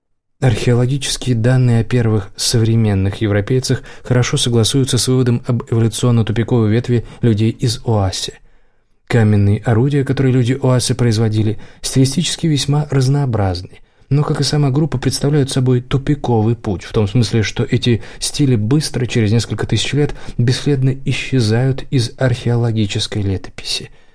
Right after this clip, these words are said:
Однако нам известен так называемый протоориньянский технологический стиль,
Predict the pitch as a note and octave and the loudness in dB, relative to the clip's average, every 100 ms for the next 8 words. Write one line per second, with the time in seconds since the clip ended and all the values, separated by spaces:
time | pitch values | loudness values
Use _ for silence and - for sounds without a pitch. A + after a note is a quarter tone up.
0 | _ _ - G#2+ G#2+ A2 A2 G#2+ A#2 - | _ _ -2 2 2 4 4 4 2 2
1 | A2+ G#2+ A2+ G#2 A#2+ A#2 - A#2 B2 - | 0 2 0 2 2 2 2 0 0 0
2 | A2+ G#2+ G2+ A#2+ A#2+ - A#2 A2+ G#2+ A#2+ | 2 2 2 2 0 -2 -2 0 0 2
3 | G#2+ G#2+ G#2 - B2+ - - C3 | 2 0 -4 -2 -4 -4 -6 -6